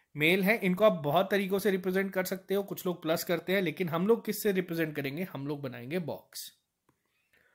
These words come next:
यहां पे मैंने आपको चीज क्या सिखाई?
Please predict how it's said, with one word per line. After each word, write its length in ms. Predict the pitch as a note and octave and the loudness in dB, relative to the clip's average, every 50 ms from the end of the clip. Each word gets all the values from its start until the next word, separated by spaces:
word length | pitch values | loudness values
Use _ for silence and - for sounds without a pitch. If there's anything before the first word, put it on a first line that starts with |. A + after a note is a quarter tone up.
| _ _ _ _ _ _ _ _ _ _ _ _ _ - _ _ _ - D3+ | _ _ _ _ _ _ _ _ _ _ _ _ _ -20 _ _ _ -10 -2
यहां 280 | D3 F3 D#3+ G3+ A#3 | 0 6 8 8 8
पे 100 | A#3+ C4+ | 8 6
मैंने 140 | C4 B3 B3+ | 4 4 4
आपको 240 | B3 A#3 B3+ B3+ A#3+ | 4 4 2 0 -2
चीज 360 | A#3+ - A#3+ A#3 A#3+ A3+ - | -2 0 0 0 0 0 2
क्या 160 | - A#3 A3+ | 4 4 4
सिखाई? 400 | G#3+ A3+ G3 G#3+ G#3 A3 C4+ C#4+ | 4 2 4 6 6 6 6 4